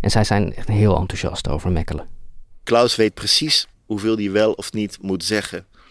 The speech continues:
Speaker 2: Kijk, als een dirigent te veel zegt, wordt een orkest verveeld. Zeker als dat repetities lang duurt,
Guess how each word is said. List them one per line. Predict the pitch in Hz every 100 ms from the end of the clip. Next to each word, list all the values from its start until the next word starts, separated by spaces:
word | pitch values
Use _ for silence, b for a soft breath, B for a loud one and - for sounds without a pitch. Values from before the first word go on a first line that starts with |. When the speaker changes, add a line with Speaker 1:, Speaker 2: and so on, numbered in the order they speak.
| b b b b _ -
Speaker 2:
Kijk, | 113
als | 117
een | 131
dirigent | 120 113 135
te | 113
veel | 135 160 160
zegt, | 113 -
wordt | 107
een | 104
orkest | 98 104 -
verveeld. | 90 107 95 92 - - b b b _
Zeker | - 110 104 107
als | 95
dat | 104 85
repetities | 101 95 - 113 107
lang | 98 98 92
duurt, | 117 139 -